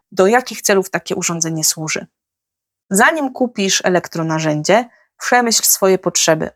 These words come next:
Zastanów się, do czego, gdzie i jak często będziesz go używać. Jeśli potrzebujesz narzędzia, które często trzeba przenosić, pomyśl o tym, żeby było lekkie i poręczne. Sprawdź, czy na rynku dostępne są wymienne akcesoria do wybranego przez siebie modelu,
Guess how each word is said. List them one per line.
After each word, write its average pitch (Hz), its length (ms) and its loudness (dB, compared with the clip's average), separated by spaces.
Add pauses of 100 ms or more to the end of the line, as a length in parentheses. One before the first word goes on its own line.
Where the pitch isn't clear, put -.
(120)
Zastanów 240 540 2
się, 196 120 2
do 170 120 -2
czego, 233 400 0
gdzie 208 400 2
i 180 160 -4
jak 160 240 0
często 180 360 0
będziesz 160 340 -4
go 220 140 0
używać. 185 640 0 (340)
Jeśli 196 340 4
potrzebujesz 196 640 2
narzędzia, 190 580 4
które 180 840 2 (160)
często 240 440 0
trzeba 170 360 0
przenosić, 240 680 -2 (140)
pomyśl 330 380 4
o 240 40 0
tym, 220 180 -2
żeby 190 200 0
było 185 280 2
lekkie 170 380 -2
i 233 100 -4
poręczne. 190 640 2 (320)
Sprawdź, - 640 0
czy 254 100 -8
na 262 140 4
rynku 240 640 -2
dostępne 220 500 0
są 202 200 2
wymienne 190 440 2
akcesoria 262 680 2
do 202 180 0
wybranego 240 540 0
przez - 260 0
siebie 214 260 0
modelu, 196 480 2